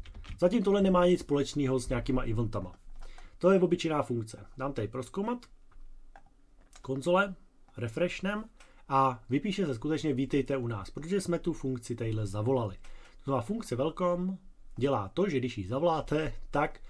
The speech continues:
vypisuje do konzole „Vítejte u nás“. A tady jsme ji zavolali. OK, teď je otázka, a proč se vlastně tohleto tady vypsalo?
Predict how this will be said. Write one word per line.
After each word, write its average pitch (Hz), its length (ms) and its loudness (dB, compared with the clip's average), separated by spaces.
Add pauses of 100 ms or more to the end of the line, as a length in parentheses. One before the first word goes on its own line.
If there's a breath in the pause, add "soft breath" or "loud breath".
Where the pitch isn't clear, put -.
(300 soft breath)
vypisuje 143 840 2 (880)
do 113 100 -4
konzole 139 560 2
„Vítejte 123 480 2
u 120 120 -4
nás“. 95 280 -6
A 113 40 -10
tady 147 200 0
jsme 143 180 -2
ji 127 80 2
zavolali. 113 460 -2 (600 loud breath)
OK, 202 180 2 (680 loud breath)
teď 143 140 0
je 247 80 6
otázka, 156 640 0 (240)
a 123 340 0
proč 143 280 -4
se 262 80 0
vlastně 202 300 0 (240)
tohleto 131 340 2
tady 127 200 2
vypsalo? 113 520 -2